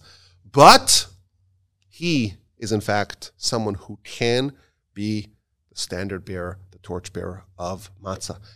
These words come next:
His story can symbolize matzah for us, 'cause you know what?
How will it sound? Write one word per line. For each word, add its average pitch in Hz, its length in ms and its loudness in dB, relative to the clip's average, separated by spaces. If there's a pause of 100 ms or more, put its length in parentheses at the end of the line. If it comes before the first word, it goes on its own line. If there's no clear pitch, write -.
(220)
His 135 240 4
story 156 800 10 (400)
can 156 500 4
symbolize 180 880 6 (240)
matzah 127 380 -2
for 123 160 0
us, 147 160 2
'cause 127 180 2
you 135 100 4
know 160 140 12
what? - 400 10